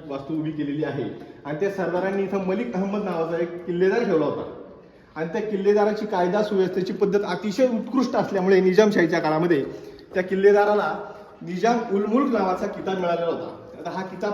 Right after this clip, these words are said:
फार थोड्या लोकांना त्यांच्या शाहीमध्ये मिळालेला आहे, निजामशाहीमध्ये मिळालेला आहे, तर त्यामुळे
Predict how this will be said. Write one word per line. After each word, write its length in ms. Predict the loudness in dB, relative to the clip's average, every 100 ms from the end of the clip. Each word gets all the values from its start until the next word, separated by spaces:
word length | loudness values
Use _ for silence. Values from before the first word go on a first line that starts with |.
| -4
फार 120 | -8 -4
थोड्या 200 | -2 0
लोकांना 320 | 0 -2 -2
त्यांच्या 340 | -2 -4 -4 -4 -4 -6
शाहीमध्ये 380 | -6 -6 -6 -8
मिळालेला 300 | -8 -6 -6
आहे, 140 | -6
निजामशाहीमध्ये 580 | -6 -8 -8 -10 -8 -10
मिळालेला 300 | -8 -8 -8
आहे, 120 | -8 -10 -16 -20 -20 -10 -4
तर 140 | -4 -6 -12 -18 -8
त्यामुळे 440 | -4 0 2 2